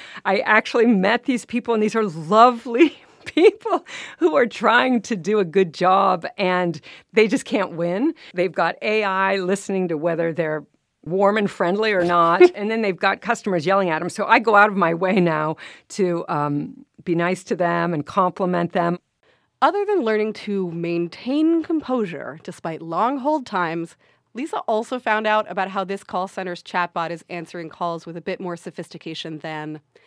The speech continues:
Speaker 2: "Press zero for a human being, please."
Speaker 1: A company down in Chattanooga called HomeServe that, that sells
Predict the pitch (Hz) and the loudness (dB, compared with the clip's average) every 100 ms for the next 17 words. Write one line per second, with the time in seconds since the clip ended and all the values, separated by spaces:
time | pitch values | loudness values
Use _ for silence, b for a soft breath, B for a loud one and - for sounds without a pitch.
0 | b b _ 277 294 220 294 277 160 156 | b b _ -8 -8 -6 -4 -2 -4 -8
1 | - - 202 196 190 - 226 226 214 214 | -14 -8 -6 -6 -10 -10 -8 -8 -8 -8
2 | 214 214 196 180 - - - 202 233 247 | -4 0 0 -2 -10 -20 -16 -8 -2 0
3 | 254 262 240 226 175 - - _ - - | 4 4 2 0 -2 -8 -20 _ -12 -4
4 | 214 220 247 214 185 180 170 - 185 175 | -2 2 4 4 4 4 4 4 0 4
5 | 170 165 170 - 151 139 220 247 233 - | 2 2 0 -2 -8 -6 -2 0 0 -2
6 | 160 160 170 185 - 202 196 196 170 - | -4 -4 -6 -8 -8 -4 -2 -2 -4 2
7 | 190 175 - | 2 2 -2